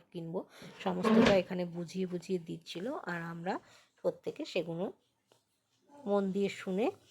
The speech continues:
উম, ওগুলোকে মানে মনের ভেতর ঢুকিয়ে নিচ্ছি আর কি। তো সে কারণে, উম, আহ, কী ধরনের জিনিস কিনলে বা কী ধরনের মেকআপ কিনলে কতটা কি,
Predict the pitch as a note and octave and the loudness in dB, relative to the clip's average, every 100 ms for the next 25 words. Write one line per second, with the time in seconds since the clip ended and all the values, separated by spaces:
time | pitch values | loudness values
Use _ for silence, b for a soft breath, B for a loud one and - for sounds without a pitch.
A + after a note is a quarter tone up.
0 | b b _ _ F#3 F3+ F3+ E3+ G3+ - | b b _ _ -4 -2 -2 -4 -8 -12
1 | _ _ _ _ _ _ G#3 F#3 F#3+ F#3 | _ _ _ _ _ _ 0 2 2 2
2 | C#4 G#4+ - _ _ _ _ _ _ _ | 4 4 2 _ _ _ _ _ _ _
3 | _ _ _ _ _ _ _ _ _ F3+ | _ _ _ _ _ _ _ _ _ -6
4 | E3+ F#3 G#3 A3 G3+ G3 G#3 F#3+ F#3 F3+ | -2 2 4 4 2 2 2 2 0 0
5 | E3+ E3+ - - D#3+ D#3+ D#3 D#3+ B B | 0 -2 -6 -8 -8 -6 -8 -8 B B
6 | B B - G3 G3 G#3+ G3 G#3 G#3 G#3 | B B 2 2 4 2 4 4 4 4
7 | B3 - G#3 F#3 F#3 F#3 F#3 F#3 F#3 - | 0 0 -2 0 0 0 2 2 0 -2
8 | A3 A3+ G3 G#3 G3+ G3+ F3+ F#3 F#3 F#3 | -2 2 6 6 6 2 0 -2 0 -2
9 | - F#3 F3+ F#3 F3+ F3+ G3 F#3 F#3 F#3 | -6 -4 0 0 0 -2 -4 -2 0 -2
10 | F3 E3 F3 F3+ - F3 F3 F3+ F3+ B | -2 0 0 0 0 -2 0 -2 -4 B
11 | B B - F#3 G#3+ A3 A3+ A3 G#3 G3 | B B 2 4 4 4 2 2 2 0